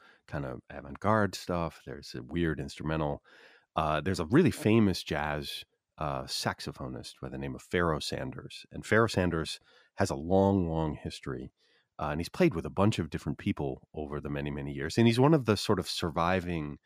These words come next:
jazz musicians, um, that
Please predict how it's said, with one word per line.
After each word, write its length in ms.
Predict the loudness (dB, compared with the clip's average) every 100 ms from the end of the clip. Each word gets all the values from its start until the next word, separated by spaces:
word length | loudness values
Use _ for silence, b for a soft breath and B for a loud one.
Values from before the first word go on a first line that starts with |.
| b b b b -10
jazz 600 | -4 0 2 0 0 -2
musicians, 840 | -4 -4 -6 -4 -4 -4 -8 -12 -16 _ _ _ -6
um, 600 | -4 -2 -4 -4 -8 -12 _ _ _
that 260 | -2 -2 -4